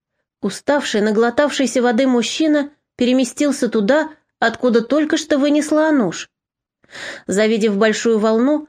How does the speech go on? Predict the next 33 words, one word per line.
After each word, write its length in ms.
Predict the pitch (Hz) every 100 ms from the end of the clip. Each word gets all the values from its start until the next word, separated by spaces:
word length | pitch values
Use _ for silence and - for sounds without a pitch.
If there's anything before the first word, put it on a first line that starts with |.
| _ -
он 180 | 302 311
повернулся 580 | 277 254 262 294 285 311
к 80 |
ней 140 | 294 302
спиной — 600 | 302 320 294 202 160 - _ _ -
и 120 | 233
через 240 | - 214
мгновение 680 | 214 214 202 208 262 311 294
оказался 600 | 254 226 226 233 262 269
на 100 | 269
камнях. 600 | 262 269 262 202 160 - _ _ _ _ - - - -
Он 240 | 311 285
крепко 400 | - 254 320 320
схватился 600 | 302 - 277 277 311 302
за 160 | 254 254
них 220 | 294 302
обеими 420 | 269 233 302 294
руками. 600 | 302 320 285 214 165 156 _ _ _ _ _
Наклонившись 680 | 208 220 233 254 247 - 226
так 180 | - 247
низко, 360 | 254 247 - 240
как 200 | 240 233
только 300 | 247 233 247
могла, 500 | 240 226 262 302 302 - _ -
Ануш 300 | 226 247 277
схватила 500 | - 247 247 247 294
его 240 | 277 247
за 280 | 226 202 277
руку 240 | 311 302 294
и 140 | 269
втащила 520 | - 247 233 277 277
на 140 | 277 277
скалу. 540 | - 302 277 170 -